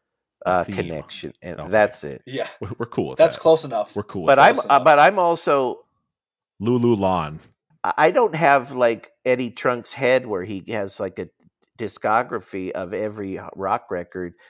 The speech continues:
Speaker 1: in his brain 'cause his brain is like that. I just could talk about, kinda about things that I experience in my life,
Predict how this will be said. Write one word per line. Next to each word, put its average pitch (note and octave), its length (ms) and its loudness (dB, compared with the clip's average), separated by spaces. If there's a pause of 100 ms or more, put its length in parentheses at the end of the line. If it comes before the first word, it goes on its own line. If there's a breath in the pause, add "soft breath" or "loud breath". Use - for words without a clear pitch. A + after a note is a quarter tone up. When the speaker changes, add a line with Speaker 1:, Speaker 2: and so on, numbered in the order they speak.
(120)
Speaker 1:
in A#2+ 140 -2
his G#2 160 -8
brain G2+ 560 -6
'cause F#2+ 160 -12
his F2+ 160 -14
brain A#2 400 -8
is F2+ 160 -14
like D#2+ 220 -6
that. D#2 220 -10 (340 soft breath)
I C3+ 140 6
just - 540 -6
could G#2 160 -10
talk A2+ 280 -2
about, G2+ 300 -4
kinda C3+ 340 -2
about F#2+ 340 -4
things G#2+ 260 -6
that G2+ 140 -4
I F#2 120 -2
experience A#2+ 840 -8
in F#2+ 100 -14
my F#2 140 -8
life, A2 340 0